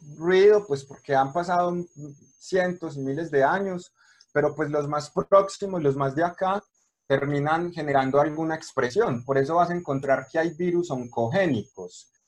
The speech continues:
¿cierto? Hay virus asociados a la manifestación de cáncer. Un ejemplo es el, el virus del papilo-, el papilomavirus humano, ¿cierto? Entonces, mira, aquí ahí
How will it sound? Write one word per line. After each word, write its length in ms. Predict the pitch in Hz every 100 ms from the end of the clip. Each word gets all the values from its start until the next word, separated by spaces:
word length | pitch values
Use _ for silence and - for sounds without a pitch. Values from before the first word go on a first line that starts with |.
| _
¿cierto? 460 | 165 170 - 107
Hay 160 | 107 120
virus 360 | 123 175 196 208 -
asociados 960 | - 127 - 117 117 139 131 123 156 -
a 140 | 143 185
la 100 | 185
manifestación 760 | 135 117 117 110 117 107 110
de 140 | 110 120
cáncer. 500 | 214 190 120 92 85 - _ _
Un 180 | - 127
ejemplo 560 | 151 175 220 - 175 -
es 240 | 123 120 120
el, 340 | 139 143 139
el 160 | 120 120
virus 480 | 120 143 139 147 131
del 200 | 120 117
papilo-, 520 | 113 - 113 113 110 _
el 160 | 120 117
papilomavirus 760 | 120 - 120 117 117 123 139 139
humano, 460 | 143 202 151 104 104
¿cierto? 280 | 160 165 - _ _ _ _ -
Entonces, 280 | 127 151 175
mira, 140 | 160
aquí 160 | 143
ahí 120 | 160